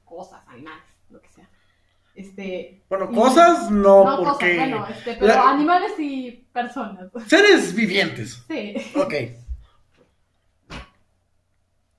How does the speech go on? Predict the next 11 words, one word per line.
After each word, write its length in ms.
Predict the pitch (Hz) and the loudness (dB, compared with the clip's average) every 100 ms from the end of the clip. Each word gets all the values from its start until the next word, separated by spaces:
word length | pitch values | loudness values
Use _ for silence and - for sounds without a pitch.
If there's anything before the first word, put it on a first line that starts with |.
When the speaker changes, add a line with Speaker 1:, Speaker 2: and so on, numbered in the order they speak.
| - | -14
Speaker 1:
Mm, 440 | 247 240 233 226 - | -8 -6 -8 -12 -14
ay, 180 | 233 | -14
güey, 200 | 208 208 208 | -12 -14 -12
se 80 | |
me 100 | 196 | -16
fue 140 | - 190 | -16 -16
la 80 | 202 | -12
onda 180 | 208 | -10
bien 180 | 214 214 | -10 -14
cabrón. 420 | 208 233 - - 381 - - - _ _ _ _ - | -14 -18 -14 -12 -12 -14 -18 -20 _ _ _ _ -10
Speaker 2:
Ok, 240 | 180 175 | -8 -2